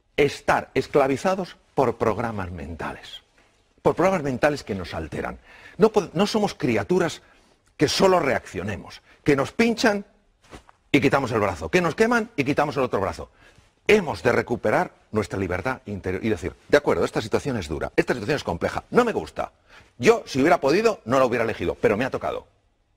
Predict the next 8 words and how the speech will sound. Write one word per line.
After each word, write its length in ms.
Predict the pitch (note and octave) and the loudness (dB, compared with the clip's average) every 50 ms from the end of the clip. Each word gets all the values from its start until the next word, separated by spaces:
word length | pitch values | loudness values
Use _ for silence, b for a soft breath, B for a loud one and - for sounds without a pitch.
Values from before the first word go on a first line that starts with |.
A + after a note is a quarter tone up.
| _ _ _ _ _ _ _ _ _ _ _ _ _ _ _ _ _ _ _ _ _ _ _ _ _ _ | _ _ _ _ _ _ _ _ _ _ _ _ _ _ _ _ _ _ _ _ _ _ _ _ _ _
¿Qué 140 | F#3+ F#3 | 0 0
puedo 440 | F#3 - _ - F3 F#3+ F3+ D3 D3 | 0 -2 _ 2 2 2 4 2 0
hacer 320 | B2 - - D#3 E3 D#3+ - | 0 0 0 0 -2 -2 -4
para 540 | _ _ - A#2+ G#2+ G#2 G#2 G#2 - - _ _ _ _ | _ _ 0 2 2 2 2 0 -2 -6 _ _ _ _
relacionarme 840 | - B2+ D3 D#3+ D3+ C3 - - B2 B2 B2+ C3+ C3 C3 A#2 G#2+ G2 | -2 0 2 4 4 2 0 -2 -4 -2 -2 0 0 0 -2 -2 -2
con 180 | - - A2 A#2+ | 0 -2 -2 -2
esa 200 | C3 - B2+ A2 | -4 -6 -8 -8
situación 540 | - - G#2+ - G#2 G2 - C3+ C3+ E3 | -8 -8 -6 -6 -6 -4 -4 -4 -6 -6